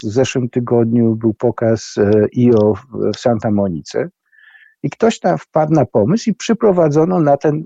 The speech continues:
po-, na ten pokaz osiołka. I potem się ukazało mnóstwo zdjęć, wpisów na różnych platformach społecznościowych, jak,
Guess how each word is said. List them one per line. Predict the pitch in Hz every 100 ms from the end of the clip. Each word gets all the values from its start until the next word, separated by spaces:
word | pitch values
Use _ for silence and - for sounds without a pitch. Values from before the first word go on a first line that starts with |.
| -
po-, | 147 139
na | 143
ten | - 135
pokaz | 123 123 151 151 - - _ _ _ -
osiołka. | 196 131 80 - 123 _ _
I | 190 240 240 226 -
potem | 196 196 170
się | 165
ukazało | 147 151 139 147 147 147 - -
mnóstwo | 117 151 180 - 160 127
zdjęć, | 110 135 135 127 -
wpisów | - - 131 - 117 127
na | 117
różnych | 123 110 123 -
platformach | 131 - 139 127 123 113
społecznościowych, | - 120 - 120 110 - 117 110 113 113
jak, | 113 110